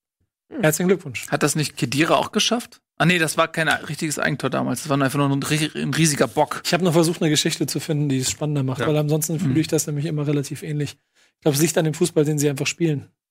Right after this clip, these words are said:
Speaker 2: Das ist
Speaker 1: Ja,
Speaker 2: einfach
Speaker 1: wir haben am Anfang der Saison haben wir relativ viel über Hertha gesprochen, wo
Speaker 3: Ja.
Speaker 1: sie halt auch dann diesen erfrischenden Fußball gespielt
Speaker 3: Ja,
Speaker 1: haben.
Speaker 3: da haben sich das verdient, ja.
Speaker 1: Ja, und die haben auch jetzt immer noch eine gute Mannschaft zusammen, äh, mit Grujic, Maya, Duda, Mittelfeld, das ist ja eigentlich sehr spielstark,
Speaker 3: Mhm.
Speaker 1: aber sie kriegen's halt nicht mehr so auf den Platz und haben halt auch mit dem, dadurch, dass sie jetzt sehr stark auf Selke setzen,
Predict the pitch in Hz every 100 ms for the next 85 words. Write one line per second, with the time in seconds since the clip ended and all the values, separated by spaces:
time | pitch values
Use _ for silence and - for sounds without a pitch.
0 | _ _ _ _ - 139 143 - 156 180
1 | 180 202 175 175 214 175 147 151 156 151
2 | 147 156 156 - 196 135 127 117 120 127
3 | 131 143 139 139 135 135 135 131 139 127
4 | 156 147 139 185 180 139 123 - 127 117
5 | 123 131 170 - 123 120 - 135 - 131
6 | 123 117 135 - 131 123 107 101 123 143
7 | 233 226 202 170 208 196 175 151 151 135
8 | 127 - - 117 110 113 123 120 120 117
9 | 135 143 139 131 - 143 135 131 160 170
10 | 135 131 139 131 131 139 135 135 127 127
11 | 120 110 120 117 - 120 123 147 123 117
12 | 123 - 147 151 131 135 156 160 131 135
13 | 131 139 - 160 - 147 135 135 139 135
14 | 127 139 127 131 127 120 120 117 131 -
15 | 120 120 123 131 - 131 123 120 123 147
16 | 156 151 156 170 165